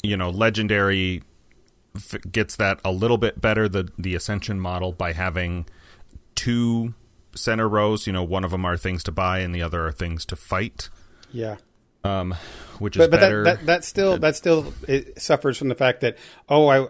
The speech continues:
Speaker 2: I, I pick the Hulk, I pick Nick Fury, I pick the Wasp or whatever. You put them in there, and then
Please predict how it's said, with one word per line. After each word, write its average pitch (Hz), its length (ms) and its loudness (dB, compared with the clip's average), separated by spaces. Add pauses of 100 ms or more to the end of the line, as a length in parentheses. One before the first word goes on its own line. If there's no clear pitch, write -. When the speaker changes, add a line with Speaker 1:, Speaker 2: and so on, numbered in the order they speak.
Speaker 2:
I, 127 240 2
I 131 60 -8
pick 165 220 -2
the 151 100 0
Hulk, 196 340 6
I 135 100 2
pick - 400 0 (300)
Nick 165 180 4
Fury, 156 460 4
I 131 60 2
pick 131 260 -2
the 123 80 0
Wasp 143 460 2
or 127 100 0
whatever. 123 320 4
You 117 100 -2
put - 160 -6
them 139 100 0
in 135 140 2
there, 123 380 4
and 127 180 0
then 123 240 0